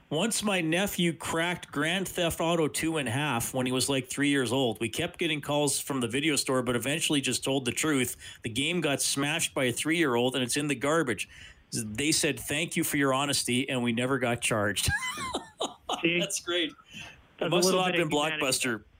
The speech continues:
Speaker 1: Blockbuster would have charged for the game. I, I can assure you Blockbuster would have charged for the game. <laughs>
Speaker 2: Blockbuster would have charged for the game, and they would have demanded the case come back.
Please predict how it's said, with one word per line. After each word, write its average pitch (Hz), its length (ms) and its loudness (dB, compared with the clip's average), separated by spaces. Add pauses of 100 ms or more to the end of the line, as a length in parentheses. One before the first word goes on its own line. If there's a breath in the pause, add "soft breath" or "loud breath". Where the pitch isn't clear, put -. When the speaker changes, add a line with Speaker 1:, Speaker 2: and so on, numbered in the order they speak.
(140)
Speaker 1:
Blockbuster 160 580 0
would 143 120 2
have 127 100 0
charged 135 360 2
for 127 120 -2
the 120 80 -2
game. 113 400 0
I, 131 180 0
I 143 160 0
can 147 140 -2
assure 165 340 2
you 156 160 4
Blockbuster 151 640 -2
would 170 100 2
have 160 100 0
charged 185 380 0
for 165 120 -4
the 143 100 -4
game. 143 300 -4 (260)
<laughs> - 260 -10
Speaker 2:
Blockbuster 208 640 0
would 196 100 2
have 175 80 -4
charged 156 320 -2
for 180 100 0
the 156 100 2
game, 151 340 2
and 147 120 -4
they 151 80 2
would 160 140 2
have 151 140 -4
demanded 143 480 0
the - 80 0
case 139 340 -2
come 127 180 -2
back. 113 300 -2